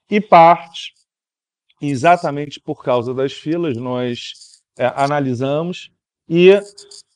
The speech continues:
há a possibilidade do desbloqueio sem a necessidade de ir às agências via o próprio aplicativo do Caixa Tem, que direciona uma série de perguntas de verificação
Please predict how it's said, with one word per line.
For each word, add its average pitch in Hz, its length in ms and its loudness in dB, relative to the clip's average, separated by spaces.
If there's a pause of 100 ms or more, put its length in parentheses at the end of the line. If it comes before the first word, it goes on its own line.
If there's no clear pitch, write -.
(320)
há 180 280 4
a 139 200 -2
possibilidade 151 1080 -2
do 147 180 -10
desbloqueio 180 1040 -2
sem 180 440 -6
a 196 120 -2
necessidade 170 1080 -2
de 131 160 -8
ir 135 80 -2
às 135 220 -2
agências 147 680 -10 (400)
via 180 560 0 (340)
o 139 120 -10
próprio 190 460 4
aplicativo 147 1040 -6
do 131 100 -6
Caixa 135 360 -2
Tem, 151 400 -6 (260)
que 196 80 -6
direciona 180 840 -2
uma 170 160 -10
série 214 480 0
de 175 100 -8
perguntas 151 800 -8
de 127 100 -10
verificação 156 1300 -2